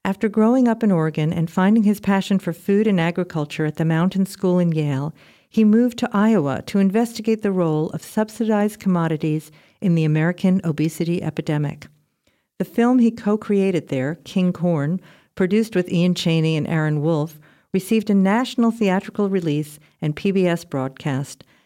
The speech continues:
and helped drive food policy discussion around the Farm Bill, earned a George Foster Peabody Award. Under his Food and Community Fellowship with the Institute for Agriculture and Trade Policy,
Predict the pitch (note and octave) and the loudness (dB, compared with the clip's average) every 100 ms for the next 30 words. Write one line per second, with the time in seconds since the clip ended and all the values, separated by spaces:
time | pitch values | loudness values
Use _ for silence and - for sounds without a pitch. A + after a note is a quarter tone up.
0 | - F#3 F3+ A3 A#3 G#3 F#3 F#3 A3 A#3 | -4 -2 2 0 0 -2 -2 -2 -2 -2
1 | A#3 F#3 F#3 F#3 E3 D#3+ - D3 - D3+ | -2 -2 -2 -4 -6 -6 -6 -6 -4 -2
2 | D3+ D3 D3 D3 D3 D3 D3 C3+ C3+ D3+ | 0 -2 -4 -4 -4 -2 -2 -4 -6 -10
3 | _ _ _ _ F#3+ G3 G3 - F3+ F#3+ | _ _ _ _ 0 2 2 0 0 0
4 | G#3 - F3 E3+ F3+ F3+ F#3+ D#3 C#3 C#3 | -2 -4 -4 -4 -6 -4 -4 -2 -4 -4
5 | C#3+ C3+ C3+ C3+ B2+ - _ _ _ _ | -6 -8 -8 -8 -10 -16 _ _ _ _
6 | _ _ _ G#3 B3 B3+ A3 A3+ A3+ A3+ | _ _ _ 0 2 4 2 0 0 2
7 | A3 G3+ F#3+ F#3+ G3 G3 E3 D3 D3 D#3+ | 2 2 2 4 2 0 0 0 -2 -4
8 | D3+ D#3+ D#3 D#3+ F#3 G3+ G3 G3 G3 D#3+ | -2 -4 -2 -2 -2 -2 -2 -2 -2 -4
9 | D#3 E3 G3+ G3 G3 G3 G3 E3 - G3+ | -2 -4 -4 -2 -2 -2 -2 -2 -2 -2
10 | G#3+ D#3+ C3+ C3+ - C#3+ D3+ | -2 -4 -4 -4 -4 -4 -4